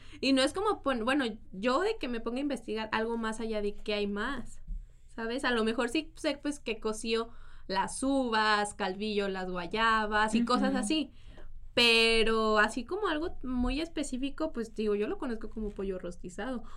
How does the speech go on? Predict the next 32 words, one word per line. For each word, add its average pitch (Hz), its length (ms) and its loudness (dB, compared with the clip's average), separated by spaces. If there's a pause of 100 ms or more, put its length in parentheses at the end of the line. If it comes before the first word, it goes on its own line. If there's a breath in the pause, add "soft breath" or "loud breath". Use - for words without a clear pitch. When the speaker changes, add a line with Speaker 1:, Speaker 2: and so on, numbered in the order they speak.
(120 loud breath)
Speaker 1:
O 233 100 2
mira, 262 320 6
Speaker 2:
Ujú. 208 80 2 (140)
Speaker 1:
o 233 140 4
también 247 400 4
me 302 220 2
salió 302 520 4
que 226 100 0
existe 240 540 0
un 247 180 2
chile 240 360 -2
aguascalientense. 208 1040 -2 (960 loud breath)
Speaker 2:
Eso 262 240 -6
yo 320 140 -10
también 294 300 -10
lo 285 80 -8
s-, - 140 -14 (420)
eso 294 220 -6
ya 349 160 -4
los - 160 -4
había 226 240 -4
probado, 233 480 -4
pero 226 320 -6
igual 196 380 -8
no 196 100 -4
Speaker 1:
No, 233 120 0
Speaker 2:
sabía 208 140 0
Speaker 1:
yo 247 100 4
no. 220 120 0
Speaker 2:
el 202 80 -2
nombre, 269 360 -2
Speaker 1:
Ajá. 254 360 -6